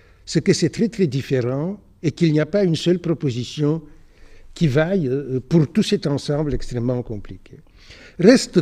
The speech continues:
que même là où ces problèmes semblent aujourd'hui résolus, dans les musées, disons, classiques, euh, musées des, d'art ou des beaux-arts, ou comment qu'on les appelle, euh, même là,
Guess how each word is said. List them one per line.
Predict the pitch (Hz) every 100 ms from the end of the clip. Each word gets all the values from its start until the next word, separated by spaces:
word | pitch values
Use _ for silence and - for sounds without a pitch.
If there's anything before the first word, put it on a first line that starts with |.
| -
que | 185
même | 165 208 254 196
là | 196 170
où | 151 127
ces | 147
problèmes | 127 147 143 165 139
semblent | 151 139 131
aujourd'hui | 113 123 113 123
résolus, | 139 165 208 214 233
dans | 180 135 131
les | 131
musées, | 127 131 117 123 120
disons, | 110 113 117 139 120 - - - - _ -
classiques, | - 135 123 - 143 131 - - - _ -
euh, | 98 98 95 101 101 - - -
musées | 113 107 123
des, | 107 98 101
d'art | 117 131 139 127
ou |
des | 113 127
beaux-arts, | 113 127 104 120 127 135 123
ou | 101 101 98 98 104 - - -
comment | 123 123 123
qu'on | 120
les | 113 101
appelle, | 117 - 185 240 220 - _ _ _ _ _ - - - _ _ _ _ _ _ _ _ -
euh, | 131 131 127 127 127 127 131
même | 147 247 240
là, | 214 196 247 277